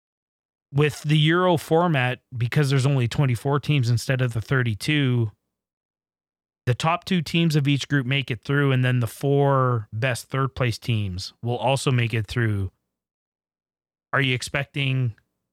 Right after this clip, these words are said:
who are you expecting coming out of this group, do you think?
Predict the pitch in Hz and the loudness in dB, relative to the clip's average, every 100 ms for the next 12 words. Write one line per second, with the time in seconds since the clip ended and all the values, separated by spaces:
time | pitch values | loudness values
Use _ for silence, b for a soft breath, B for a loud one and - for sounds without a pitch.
0 | - 156 156 143 135 - 139 131 113 117 | -2 2 4 2 0 -2 -4 -2 -4 -2
1 | 110 110 110 107 - 110 123 110 110 110 | -2 -2 -2 -4 -6 -4 -4 -6 -6 -4
2 | 98 92 | -4 -8